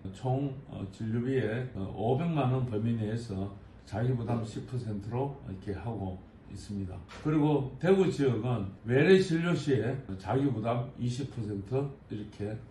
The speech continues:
하고 있습니다. 어, 여기에 해당하려면 한국에 입국할 때, 어, 일하는 비자로 왔거나, 설사 한국에 올 때는 관광 비자 등 일하는 비자가 아니더라도,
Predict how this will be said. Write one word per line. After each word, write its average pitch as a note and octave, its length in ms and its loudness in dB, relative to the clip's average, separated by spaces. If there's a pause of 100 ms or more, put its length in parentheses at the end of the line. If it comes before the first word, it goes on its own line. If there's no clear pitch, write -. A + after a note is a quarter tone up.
(120)
하고 G2 340 -8 (100)
있습니다. - 460 -10 (160)
어, A2+ 120 -10
여기에 D#3+ 600 2 (260)
해당하려면 A#2+ 1080 2
한국에 E3+ 1040 -2
입국할 D#3+ 520 -2
때, A#2+ 340 -2 (460)
어, - 80 -10
일하는 C#3+ 560 2
비자로 A#2 360 0
왔거나, G#2+ 600 -4 (100)
설사 E3+ 640 2
한국에 E3 360 -2
올 D#3+ 180 -2
때는 D3 720 0
관광 D3 500 2
비자 C3+ 320 2
등 B2 420 0
일하는 D3+ 540 2
비자가 C3+ 360 2
아니더라도, B2+ 760 -2